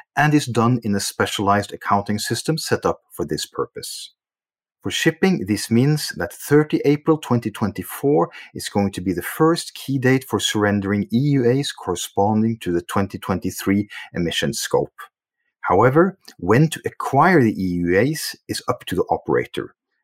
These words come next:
as long as they are in the account when they need to be surrendered. So how exactly do you get hold of the E U As? In practical terms, there are two key mechanisms:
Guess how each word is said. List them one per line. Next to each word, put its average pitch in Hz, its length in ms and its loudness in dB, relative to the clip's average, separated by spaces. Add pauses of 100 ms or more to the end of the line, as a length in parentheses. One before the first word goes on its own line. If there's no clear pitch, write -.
(120)
as - 140 -14
long 113 300 4
as 113 60 -4
they 120 140 0
are 101 200 2
in 110 180 2
the 110 140 0
account - 480 -2
when 90 280 0
they 85 120 0
need 80 240 0
to - 160 -10
be 76 160 0
surrendered. 71 560 -4 (1600)
So 160 180 4
how 180 280 6
exactly 131 680 2
do 117 100 2
you 113 140 6
get 113 140 4
hold 107 480 4
of 85 80 -4
the 73 200 -8
E 78 100 -4
U 69 140 -4
As? - 460 -8 (800)
In - 140 -6
practical 156 460 2
terms, 107 360 4
there - 140 2
are - 200 -8
two 147 400 4
key 110 280 2
mechanisms: 78 840 0